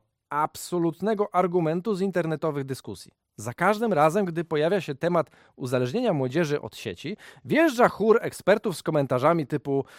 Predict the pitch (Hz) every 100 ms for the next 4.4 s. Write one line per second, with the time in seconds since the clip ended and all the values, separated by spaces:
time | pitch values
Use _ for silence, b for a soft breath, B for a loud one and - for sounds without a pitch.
0 | B - 151 143 _ - 107 90 - 92
1 | 98 95 110 113 110 - - 131 143 160
2 | 170 190 277 254 196 - B B 156 262
3 | 254 240 254 262 254 262 190 220 240 -
4 | 294 262 117 98